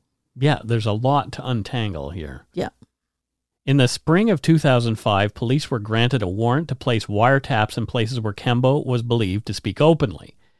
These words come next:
Speaker 1: From an October two thousand nine article by Province staff reporter Keith Fraser, quote,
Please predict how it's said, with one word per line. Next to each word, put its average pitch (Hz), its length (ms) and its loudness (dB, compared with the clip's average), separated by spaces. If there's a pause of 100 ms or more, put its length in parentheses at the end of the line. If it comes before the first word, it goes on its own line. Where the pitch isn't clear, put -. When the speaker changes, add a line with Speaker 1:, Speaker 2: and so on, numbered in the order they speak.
(460)
Speaker 1:
From 120 160 2
an 117 80 2
October 151 680 2 (100)
two 165 160 0
thousand 139 320 2
nine 120 240 2
article 113 380 0
by 98 160 -2
Province 123 460 0
staff 113 360 0
reporter 110 360 -4
Keith - 300 -6
Fraser, 113 580 -4
quote, 127 280 0